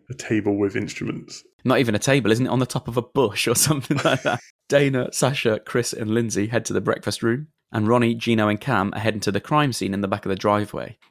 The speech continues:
Speaker 2: And I put, surely, like, they're the three alphas, aren't they? Ronnie, Gino, and Cam. Uh, and you'd think that there's gonna be a lot of tension between those three. So at the crime scene, the scene's a bit of a mess, bits of buggy everywhere. It makes me wonder whether they'll struggle, because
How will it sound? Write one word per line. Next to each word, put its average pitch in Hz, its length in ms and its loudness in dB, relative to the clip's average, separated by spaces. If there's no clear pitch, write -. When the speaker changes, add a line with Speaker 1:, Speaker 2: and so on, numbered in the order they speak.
Speaker 2:
And 127 120 -2
I - 20 -2
put, 147 220 0
surely, 170 380 6
like, 107 240 2
they're 147 160 6
the 131 100 0
three 113 280 -2
alphas, 113 440 0
aren't 110 200 0
they? 80 260 -12
Ronnie, 127 280 -2
Gino, 110 340 -4
and 98 100 -6
Cam. 117 380 -10
Uh, 104 220 0
and 113 140 -2
you'd 113 160 -4
think 135 240 -2
that - 100 -8
there's 107 140 -4
gonna 107 140 -4
be 104 60 2
a 101 40 2
lot 110 200 0
of - 80 -10
tension 110 420 -4
between 104 440 -2
those 98 340 -4
three. 90 360 -8
So - 140 0
at - 60 0
the 233 80 4
crime 143 320 4
scene, 95 400 -2
the 107 80 -2
scene's 127 280 2
a - 40 -2
bit 104 140 2
of 110 80 -4
a 98 40 0
mess, 98 380 -4
bits 107 180 -2
of - 140 -8
buggy 98 480 -2
everywhere. 90 560 -4
It 117 100 2
makes 120 220 2
me 117 80 4
wonder 104 540 2
whether 104 220 6
they'll 98 160 2
struggle, - 560 -2
because - 400 -2